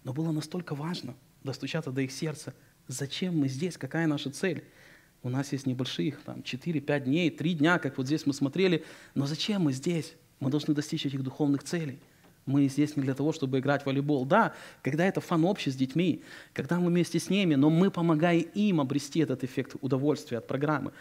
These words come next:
Они должны получить наслаждение, мы должны помочь им насладиться. Это цель. И я думаю, что как важно нам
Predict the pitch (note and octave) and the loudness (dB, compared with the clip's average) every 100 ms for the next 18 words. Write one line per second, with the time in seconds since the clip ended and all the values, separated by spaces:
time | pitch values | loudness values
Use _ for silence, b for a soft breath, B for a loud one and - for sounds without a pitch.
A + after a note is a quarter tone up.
0 | B B - D3 F#3 A3 F3+ D3+ D#3+ C#3+ | B B -6 -2 0 2 2 2 4 2
1 | C3+ C#3 - C#3 C3+ C3 C#3+ C3 D3 B2+ | 2 2 2 2 2 2 2 2 2 4
2 | B2+ D3 C#3+ D#3 D3+ D3 D#3 - - F#3+ | 2 2 2 0 0 0 -2 -4 -4 -2
3 | - C3+ B2 A#2+ - C3 C#3 C3 - - | -2 -2 -2 -2 -2 -2 0 -2 -4 -4
4 | F#3+ F3+ C3 - C#3+ G#2+ - B B B | 0 0 0 0 0 0 -8 B B B
5 | B B B B _ C3 F#3+ B3 G#3+ D#3+ | B B B B _ -2 2 4 2 0
6 | D#3 D3+ E3 E3 G3 E3+ C#3+ D3 B2 | -4 -6 -6 -4 -2 2 2 2 0